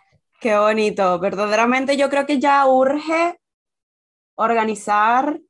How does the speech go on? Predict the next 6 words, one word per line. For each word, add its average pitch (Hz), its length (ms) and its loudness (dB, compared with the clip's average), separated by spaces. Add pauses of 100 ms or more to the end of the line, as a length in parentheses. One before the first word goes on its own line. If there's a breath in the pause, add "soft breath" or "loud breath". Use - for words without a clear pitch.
(220)
y 202 120 -4
ahorrar 190 480 2
<laughs> 349 1400 -2
para 240 260 6
ese 254 260 4
tour 294 640 2